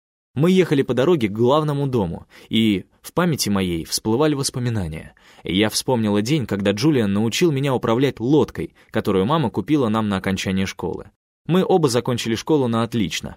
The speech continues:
и мама пообещала нам особенный подарок. Им и оказалась лодка. Тот восхитительный летний день мы с утра до вечера провели на озере. Катались, болтали, выдумывали потешные истории и мечтали вслух о том, кем станем, когда будем взрослыми.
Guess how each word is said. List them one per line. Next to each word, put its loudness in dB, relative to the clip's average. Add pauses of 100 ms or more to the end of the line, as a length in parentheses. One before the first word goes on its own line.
(140)
и -4
мама 2
пообещала 2
нам 0
особенный -2
подарок. -4 (260)
Им 0
и 0
оказалась 0
лодка. -10 (480)
Тот 0
восхитительный -2
летний 0
день -4 (280)
мы -2
с -4
утра 0
до 2
вечера 0
провели -2
на -2
озере. -8 (680)
Катались, 0
болтали, 2
выдумывали 0
потешные -2
истории 0
и 2
мечтали 0
вслух -2
о -2
том, -2
кем -4
станем, -2
когда -2
будем -2
взрослыми. -4